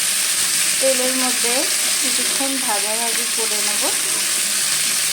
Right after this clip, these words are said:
তো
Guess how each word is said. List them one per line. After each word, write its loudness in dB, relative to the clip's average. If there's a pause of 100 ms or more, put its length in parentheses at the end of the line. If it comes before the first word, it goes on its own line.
(3500)
তো 0